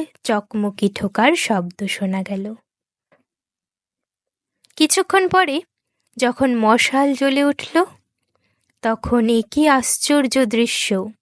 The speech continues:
চারিদিকে দেয়ালের গায়ে মোটা মোটা সোনার পাত,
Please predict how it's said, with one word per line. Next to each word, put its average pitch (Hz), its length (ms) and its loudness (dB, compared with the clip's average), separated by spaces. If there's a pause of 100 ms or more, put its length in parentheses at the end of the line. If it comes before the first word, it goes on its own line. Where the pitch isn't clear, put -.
(540)
চারিদিকে 214 580 0
দেয়ালের 202 580 0
গায়ে 196 300 2
মোটা 196 320 -2
মোটা 190 320 0
সোনার 208 520 -2
পাত, 185 440 0